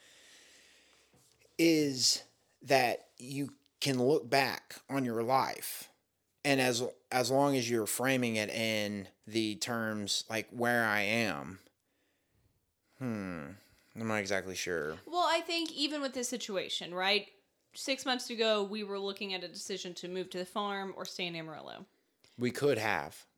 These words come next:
Speaker 1: stayed in
Speaker 2: Both
Speaker 1: Amarillo.
Speaker 2: would have been fine. We could have stayed in Amarillo, made some tweaks to our life, and
Speaker 1: Mm-hmm.
Speaker 2: still live a life that we were very happy with
Speaker 1: Well,
Speaker 2: and
Speaker 1: and,
Speaker 2: fulfilled
Speaker 1: and we
Speaker 2: by.
Speaker 1: were, we had plans to build out our raised f-,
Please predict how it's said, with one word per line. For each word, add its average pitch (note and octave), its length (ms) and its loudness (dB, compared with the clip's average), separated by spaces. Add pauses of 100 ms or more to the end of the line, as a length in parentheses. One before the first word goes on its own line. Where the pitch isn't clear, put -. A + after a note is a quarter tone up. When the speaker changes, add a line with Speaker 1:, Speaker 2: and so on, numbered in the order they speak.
(120)
Speaker 1:
stayed E4 240 10
in D4 140 4
Speaker 2:
Both - 20 2
Speaker 1:
Amarillo. F#3+ 400 0 (160)
Speaker 2:
would D4 240 2
have C#4+ 160 -2
been C4 160 -2
fine. F#3+ 500 -8 (220)
We D#4 240 4
could E4+ 160 0
have D4+ 100 0
stayed C4+ 180 2
in B3 80 -2
Amarillo, G3+ 760 0 (280)
made A3+ 280 6
some A#3 140 -2
tweaks A3+ 340 -4
to A3 120 -6
our G#3 120 -2
life, F3 600 -2 (160)
and G2+ 160 -4
Speaker 1:
Mm-hmm. A#3+ 140 6
Speaker 2:
still E4+ 320 2
live D4 200 2
a B3 40 -2
life G#3+ 360 2
that F#3 140 -2
we G#3 100 -6
were F#3 140 -4
very F#3 260 -2
happy F3+ 400 -6
with E3+ 180 -4
Speaker 1:
Well, E3 160 6
Speaker 2:
and C#3 100 6
Speaker 1:
and, A#2+ 80 -4
Speaker 2:
fulfilled F3 140 0
Speaker 1:
and C3+ 120 4
we C3+ 100 6
Speaker 2:
by. C3+ 60 8
Speaker 1:
were, A#2 420 6
we B2 160 2
had A2+ 460 6
plans A2+ 480 2
to G2 400 2
build G#2 260 4
out G2+ 320 6
our G2 300 4
raised G2+ 580 2
f-, - 100 -12